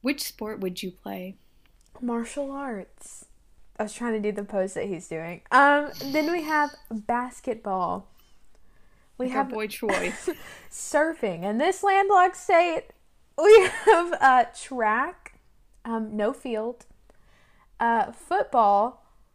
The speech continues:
Speaker 2: or cheerleading.
Speaker 1: Okay, I would not pick a sport at all because sports, ew. Um, but out of all of these, I'm trying, I'm still going with the city vibe.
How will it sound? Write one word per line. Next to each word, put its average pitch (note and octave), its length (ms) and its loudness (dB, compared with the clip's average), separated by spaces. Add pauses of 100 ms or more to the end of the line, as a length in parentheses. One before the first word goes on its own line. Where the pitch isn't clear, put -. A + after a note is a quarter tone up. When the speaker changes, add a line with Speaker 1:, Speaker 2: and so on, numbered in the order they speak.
(180)
Speaker 2:
or B3 220 -12 (120)
cheerleading. A3+ 840 -14 (440)
Speaker 1:
Okay, F#3+ 560 -12
I G3 80 -8
would G3 200 -8
not G3 340 -8
pick - 140 -16
a F#3+ 60 -8
sport - 400 -12
at F#3 160 -10
all F3+ 400 -12
because G3+ 300 -12
sports, - 640 -10 (320)
ew. G3 400 -10 (800)
Um, G#3 680 -6 (2000)
but A#3+ 220 -8
out G#3+ 160 -8
of F#4+ 260 -10
all F#3 260 -8
of F#3 120 -10
these, G3+ 320 -6
I'm G#3 120 -8
trying, A3 420 -10
I'm A3 120 -8
still C#4 240 -6
going A#3+ 280 -6
with G#3+ 120 -16
the G3 80 -10
city F3+ 420 -8
vibe. F#3 520 -12